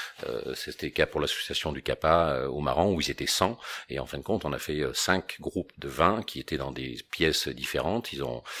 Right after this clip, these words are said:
ils ont un do-, au domaine des Marans, ils, ils ont tout à fait ce qu'il faut au niveau logistique. Et moi, j'allais de, de pièce en pièce. Euh, c'était, euh, c'était assez sportif. Mais le résultat, après, en, la découverte en amphithéâtre, il y avait des applaudissements. Enfin, franchement,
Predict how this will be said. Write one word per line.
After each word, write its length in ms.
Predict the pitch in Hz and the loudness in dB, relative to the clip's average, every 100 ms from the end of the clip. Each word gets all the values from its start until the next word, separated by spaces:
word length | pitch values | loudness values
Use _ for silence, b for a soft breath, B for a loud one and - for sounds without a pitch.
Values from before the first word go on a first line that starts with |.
| B | B
ils 160 | 69 71 | -6 -2
ont 80 | 67 | -2
un 60 | |
do-, 140 | 69 80 | -2 -2
au 80 | |
domaine 240 | 76 71 71 | -2 -2 -2
des 100 | 71 | 0
Marans, 260 | 71 73 | 0 2
ils, 140 | 76 65 | -2 -4
ils 160 | 69 76 | -8 -6
ont 60 | |
tout 140 | 71 - | -6 -2
à 60 | 78 | -2
fait 140 | - | 0
ce 80 | 76 | -4
qu'il 140 | - | -6
faut 140 | - 78 | -2 0
au 80 | 73 | 0
niveau 200 | 65 67 | -2 -4
logistique. 460 | 67 65 - 101 - B B B - | -6 -6 -10 -10 -10 B B B -4
Et 400 | 65 67 65 60 | 0 0 0 0
moi, 140 | 78 | 2
j'allais 260 | 78 67 71 | 2 2 0
de, 300 | 69 62 60 | 0 -2 -4
de 100 | 65 | -6
pièce 300 | - 87 - | 0 2 2
en 80 | 73 | 0
pièce. 520 | - 82 87 87 - | 2 6 6 6 2
Euh, 440 | 69 67 65 62 | 0 0 -2 -4
c'était, 380 | 62 - - 73 | -4 -6 -4 -2
euh, 200 | 62 58 | 0 -2
c'était 300 | - - 71 | -6 -4 -2
assez 220 | 58 - 87 | 0 0 0
sportif. 560 | - - 73 - - - | 0 -2 -2 -6 -8 -6
Mais 120 | 67 | 0
le 60 | 73 | 0
résultat, 600 | 71 71 67 90 92 92 | 0 -2 0 8 12 12
après, 220 | 73 - | 8 2
en, 280 | 76 67 67 58 | 0 0 -2 0
la 120 | 71 | 0
découverte 500 | 71 - 76 82 - | -2 -2 6 6 6
en 80 | 76 | 0
amphithéâtre, 720 | 69 - - 73 80 87 - | -2 -8 -2 6 8 8 4
il 20 | |
y 20 | 67 | -4
avait 140 | 65 | -4
des 180 | 65 64 | -4 -4
applaudissements. 680 | 69 69 67 - - 78 82 | -4 -6 -6 -6 -4 -2 -2
Enfin, 180 | - 65 | -4 -4
franchement, 380 | 76 - 92 | -6 -2 -2